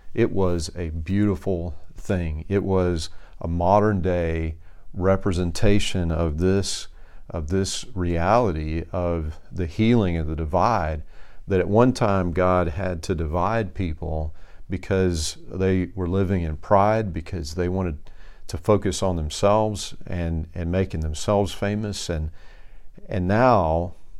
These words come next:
people scattered because of sin are brought back together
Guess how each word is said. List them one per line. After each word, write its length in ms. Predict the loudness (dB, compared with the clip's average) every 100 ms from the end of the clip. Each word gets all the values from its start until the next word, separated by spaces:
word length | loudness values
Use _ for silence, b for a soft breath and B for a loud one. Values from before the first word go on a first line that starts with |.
| -10 -8 0
people 360 | 2 2 0
scattered 500 | 0 4 6 8 6
because 380 | 0 -2 -2 -2
of 100 | -4
sin 540 | -2 0 2 0 -4 -6 b b b
are 100 | -4
brought 340 | 0 2 2 2
back 240 | 0 0
together 600 | -2 0 0 0 -4 -6